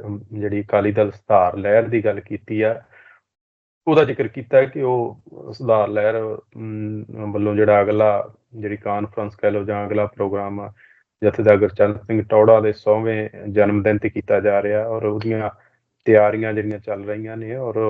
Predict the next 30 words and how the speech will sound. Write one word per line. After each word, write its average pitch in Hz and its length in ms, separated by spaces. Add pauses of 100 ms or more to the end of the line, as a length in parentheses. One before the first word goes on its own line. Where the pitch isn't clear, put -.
(320)
ਉਹ, 110 440
ਅਮ, 101 480
ਮਤਲਬ 98 400 (680)
ਉਹਨੂੰ 120 180
ਲੈ 107 160
ਕੇ 113 280
ਖਾਸ 107 280
ਕਰ 107 160
ਅਕਾਲੀ 107 400
ਵਰਕਰਾਂ 113 460
'ਚ 110 100
ਕਾਫੀ 110 400 (100)
ਉਤਸ਼ਾਹ 104 440
ਵੀ 95 220
ਹੈ। - 60 (560)
ਔਰ 107 340 (140)
ਇਹ, 113 420
ਇਸ - 80 (140)
ਮੁੱਦੇ 107 300
ਤੇ - 200 (220)
ਉਹਨਾਂ 104 180
ਨੇ 104 260 (140)
ਅੱਜ 95 140
ਜਿਹੜਾ 98 320
ਬਾਗੀ 101 340
ਧੜੇ 101 260
ਨੇ 98 100
ਸੁਖਬੀਰ 104 360
ਨੂੰ 104 120
ਕੋਸਦਿਆਂ 98 500